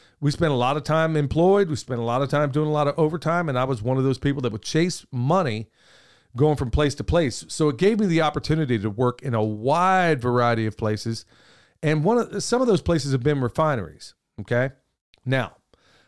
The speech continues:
I remember being down at the Wynnewood re-, refinery in Oklahoma. It's just south of Oklahoma City, south of Norman.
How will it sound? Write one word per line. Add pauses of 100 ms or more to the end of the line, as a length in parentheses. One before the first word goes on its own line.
(120)
I
remember
being
down
at
the
Wynnewood
re-, (120)
refinery
in
Oklahoma.
It's
just
south
of
Oklahoma
City,
south
of
Norman.